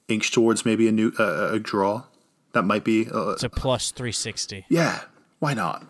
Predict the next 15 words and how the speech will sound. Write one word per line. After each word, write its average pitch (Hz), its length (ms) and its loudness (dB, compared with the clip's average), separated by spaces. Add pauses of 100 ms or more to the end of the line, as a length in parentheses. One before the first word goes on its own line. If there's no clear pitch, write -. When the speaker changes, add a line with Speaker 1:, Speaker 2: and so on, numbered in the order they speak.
Speaker 1:
Why 160 120 4
not 185 140 8
a 165 60 8
nil-nil 127 460 6
or 104 140 4
a 98 40 4
one 95 260 0
one? 85 400 -2
Plus 151 220 0
three 135 160 4
sixty? 151 560 2 (580)
It's - 100 -14
good 143 140 6
enough 90 240 2
odds. 87 480 0